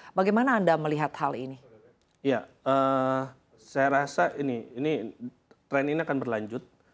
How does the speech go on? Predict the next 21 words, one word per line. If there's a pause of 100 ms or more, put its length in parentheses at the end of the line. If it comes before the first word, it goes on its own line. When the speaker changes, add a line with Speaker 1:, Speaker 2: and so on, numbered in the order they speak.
(240)
Speaker 2:
sehingga
bulan
Desember
dan
memang
tampaknya
ini
yang
menjadi,
eh, (480)
penopang
inflasi
juga. (320)
Dan
mungkin
di
bulan
Desember
melanjutkan
yang
tadi,